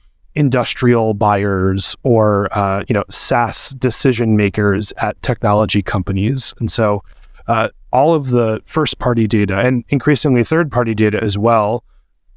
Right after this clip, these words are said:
you can buy an audience that is recent college graduates or executives, uh, and ultimately reach them on T V, uh, for the first time ever. And so again,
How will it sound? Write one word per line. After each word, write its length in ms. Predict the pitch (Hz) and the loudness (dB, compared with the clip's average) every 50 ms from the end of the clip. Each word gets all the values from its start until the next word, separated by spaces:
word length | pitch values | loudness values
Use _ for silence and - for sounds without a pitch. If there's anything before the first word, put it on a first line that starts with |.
| _ - _ _ - _ _ _ _ _ _ _ _ - - | _ -20 _ _ -20 _ _ _ _ _ _ _ _ -20 -18
you 200 | - 160 165 139 | -12 -10 -10 -6
can 320 | - - 120 110 107 107 - - | -2 0 0 0 0 -2 -4 -2
buy 220 | 123 120 117 113 113 | -2 0 0 0 -2
an 100 | 113 113 | -2 -2
audience 500 | 120 135 147 151 175 185 - - - - | -2 -2 -2 -2 -2 -2 -4 -4 -6 -2
that 280 | 123 113 107 107 101 - - | 0 0 0 0 -2 -4 -6
is 560 | - 123 104 101 98 95 95 - - - - - - | -4 -2 0 0 -2 -2 -6 -6 -8 -8 -10 -2 0
recent 260 | 117 110 - 120 120 | 0 0 2 0 -2
college 320 | - - 180 208 196 160 143 | 0 0 2 2 0 0 0
graduates 640 | - 175 180 165 170 180 190 202 190 - - - - - | 0 0 0 2 2 2 2 2 0 0 -4 -8 -6 -2
or 380 | - 107 104 104 98 98 98 - | 0 0 2 2 0 0 -2 -4
executives, 880 | - 104 104 120 139 139 - - 170 175 185 185 170 - - - - _ - | -6 -4 -2 -2 -2 0 -2 -2 0 0 -2 -2 -4 -4 -6 -6 -6 _ -4
uh, 220 | 110 101 101 98 - | -2 -2 -2 0 0
and 100 | 113 117 | 0 2
ultimately 420 | 117 120 - 123 120 113 113 107 | 2 0 2 2 2 2 4 2
reach 300 | 101 104 110 104 - - | 2 4 2 2 0 0
them 400 | - 107 101 98 98 95 92 - - - - | -4 -2 -2 -2 -2 -4 -4 -6 -12 -6 -2
on 180 | 113 107 107 | -2 -2 -2
T 200 | - - 110 101 | -2 0 0 0
V, 300 | 92 101 113 151 196 202 - - - - - - | 2 4 4 4 4 2 0 -6 -20 -18 -6 -2
uh, 220 | 107 98 95 98 - - | -2 -2 -2 -4 -6 -8
for 160 | - - 170 131 | -4 -4 -2 -2
the 80 | 127 | -2
first 260 | - - 117 101 - | -2 0 -2 -2 0
time 180 | - 110 101 95 | -2 -2 -2 -2
ever. 240 | 92 92 90 95 95 | -2 -2 -2 -4 -4
And 140 | 101 104 - | -4 -4 -2
so 180 | 123 113 110 - - - - - - - | -2 -4 -4 -8 -14 -20 -20 -20 -10 -8
again, 240 | - 120 120 104 101 | -2 -2 -2 -2 -2